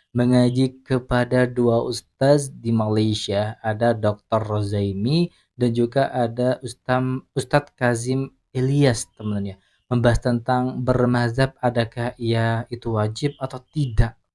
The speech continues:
teman-teman ya. Dan ini doktor Rozaimi ini tidak bermazhab, teman. Sedang, bukan tidak bermaz-, bermazhab, tapi semua mazhab itu dirangkul, tidak konsisten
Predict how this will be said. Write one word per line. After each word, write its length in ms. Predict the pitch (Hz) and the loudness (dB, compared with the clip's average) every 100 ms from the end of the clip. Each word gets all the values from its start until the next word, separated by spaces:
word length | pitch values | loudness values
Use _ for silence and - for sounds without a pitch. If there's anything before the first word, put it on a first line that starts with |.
| - | -12
teman-teman 240 | 104 101 | -10 -8
ya. 160 | 98 90 _ _ _ _ _ _ _ | -10 -12 _ _ _ _ _ _ _
Dan 160 | 123 147 | -6 0
ini 400 | 170 214 190 - | 2 2 -2 -6
doktor 400 | 147 139 - 143 | -4 -4 0 -2
Rozaimi 400 | 131 139 143 185 | 0 0 0 2
ini 320 | 190 196 147 143 _ - | 2 2 -2 -6 _ -8
tidak 240 | 143 139 | -6 -2
bermazhab, 560 | 135 147 160 143 120 107 _ | -2 0 0 2 0 -4 _
teman. 240 | 101 101 | -14 -12
Sedang, 400 | 104 120 117 120 | -10 -4 -2 -2
bukan 240 | 123 156 165 | -4 0 0
tidak 240 | 160 147 | 0 0
bermaz-, 320 | 151 156 151 139 | 0 2 0 2
bermazhab, 880 | 156 156 151 135 117 110 107 123 _ - | 2 2 2 0 -4 -6 -6 -6 _ -6
tapi 400 | 117 - 170 - _ _ - | -4 2 0 0 _ _ -2
semua 320 | - 165 151 147 | 2 4 4 4
mazhab 320 | 139 127 143 | 2 2 0
itu 80 | 151 139 | 0 2
dirangkul, 800 | 123 123 123 127 - 120 113 104 _ _ _ - | 4 4 2 0 -2 -2 -2 -2 _ _ _ -6
tidak 320 | 131 135 123 | -2 -2 -2
konsisten 800 | 131 120 127 - 135 131 127 | -4 -4 -6 -6 -2 0 -2